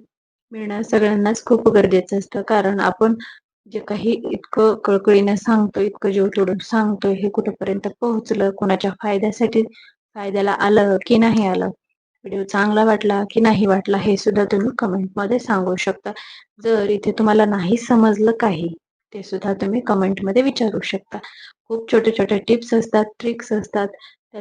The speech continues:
तुम्हाला समजणं खूप गरजेचं असतं. तर तुम्ही आजचा आपला हा दिवस असणार आहे पाचवा अस-, सातवा असणार अस-,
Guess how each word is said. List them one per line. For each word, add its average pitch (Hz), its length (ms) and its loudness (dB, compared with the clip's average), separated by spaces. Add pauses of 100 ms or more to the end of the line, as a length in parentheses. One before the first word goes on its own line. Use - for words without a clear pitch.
तुम्हाला 202 360 0
समजणं 220 680 2
खूप 247 200 0
गरजेचं 185 520 2
असतं. - 220 -10 (580)
तर 214 200 -8
तुम्ही 226 260 0 (340)
आजचा 190 340 -2
आपला 220 200 4
हा 220 140 4
दिवस 202 360 4
असणार 202 320 2
आहे 190 320 0 (840)
पाचवा 214 640 -4
अस-, 226 280 -8 (500)
सातवा 226 360 0
असणार 202 380 0
अस-, 180 280 -2